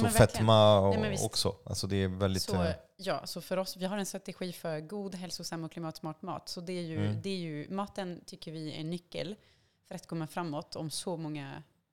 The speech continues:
Speaker 1: frågor. Delvis så här, sänka utsläppen så mycket som möjligt. Så där
Speaker 2: Mm.
Speaker 1: har vi liksom modellen är One Planet Plate, att
Speaker 2: Mhm.
Speaker 1: kunna komma till noll komma fem ekvivalent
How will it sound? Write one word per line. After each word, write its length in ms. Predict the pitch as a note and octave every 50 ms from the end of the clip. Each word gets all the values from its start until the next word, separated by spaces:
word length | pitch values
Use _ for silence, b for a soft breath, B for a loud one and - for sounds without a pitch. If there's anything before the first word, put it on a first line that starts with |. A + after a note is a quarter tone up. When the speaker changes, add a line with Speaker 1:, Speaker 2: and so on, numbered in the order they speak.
| _ _
Speaker 1:
frågor. 640 | - - - - G3+ G#3+ F#3 - F#3+ F#3 D3+ D#3+ F3 F3+ E3
Delvis 340 | F#3 F3+ F3 F3+ G3+ G3 -
så 80 | -
här, 140 | - - - -
sänka 400 | - - - G#3 F#3+ F3+ - F3
utsläppen 480 | E3+ - - - D#3+ - - E3 E3
så 100 | D#3+ -
mycket 220 | E3+ D#3+ - E3 D3
som 140 | - E3 D#3+
möjligt. 360 | D#3+ E3+ E3+ F#3+ G#3+ G#3 -
Så 100 | - E3
där 120 | D#3+ F3
Speaker 2:
Mm. 100 | F3+ G3+
Speaker 1:
har 80 | A3 D#3+
vi 100 | D#3 D#3
liksom 420 | D3 D3+ - - D3+ C#3 D3+ E3 - _ _ _ _ _ _ _ _ _ _
modellen 520 | F3 F3 E3 F3 F3+ F3 F3 E3+ E3 E3+
är 320 | E3 D#3 D3 D3 D3 D#3
One 120 | D#3+ D#3+ D#3+
Planet 340 | D#3+ - D3+ D#3 D3+ D3 _
Plate, 380 | - E3+ - G3+ - _ - - _ _
att 140 | - F#2+ G2
Speaker 2:
Mhm. 80 | A2
Speaker 1:
kunna 220 | A#2+ D#3+ D3+ C#3+ D#3 - _ _ _ _
komma 320 | _ F#3 E3+ E3 F3 F3+
till 200 | - - D#3 D3
noll 160 | D#3 D3+ D3
komma 240 | - - E3 D#3+ D#3+
fem 320 | - - E3+ D#3+ D3+ D3+
ekvivalent 460 | D3 - - - D#3+ D3 D3+ D3 D3